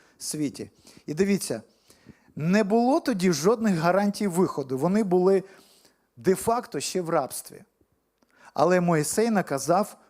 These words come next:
уже готуватися і святкувати. Друзі, дивіться, суть першої Пасхи, яка являється прообразом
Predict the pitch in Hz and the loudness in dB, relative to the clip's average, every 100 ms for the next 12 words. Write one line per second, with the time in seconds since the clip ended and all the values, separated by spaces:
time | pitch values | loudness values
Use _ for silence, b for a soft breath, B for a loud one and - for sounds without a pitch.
0 | b 143 127 139 160 127 131 131 120 180 | b -4 -2 2 2 0 -4 -2 2 0
1 | - 147 135 127 - 143 - 156 147 113 | 0 -6 -8 -8 -8 -10 -6 -2 -2 -4
2 | 104 - B B B B - - 156 139 | -10 -20 B B B B -16 0 2 2
3 | 113 143 151 131 - 101 - _ _ _ | 0 0 0 -2 -6 -10 -14 _ _ _
4 | - - 208 190 - - _ _ _ _ | -4 2 4 4 2 -8 _ _ _ _
5 | _ _ _ _ _ 151 180 - 156 143 | _ _ _ _ _ 0 0 0 -4 -4
6 | 147 123 - - 92 _ _ _ _ _ | -4 -6 -8 -12 -20 _ _ _ _ _
7 | _ _ - 135 165 170 143 151 165 - | _ _ -10 -6 0 0 2 2 0 0
8 | 135 - 147 156 175 151 127 123 120 | -8 -4 0 2 2 2 0 -4 -12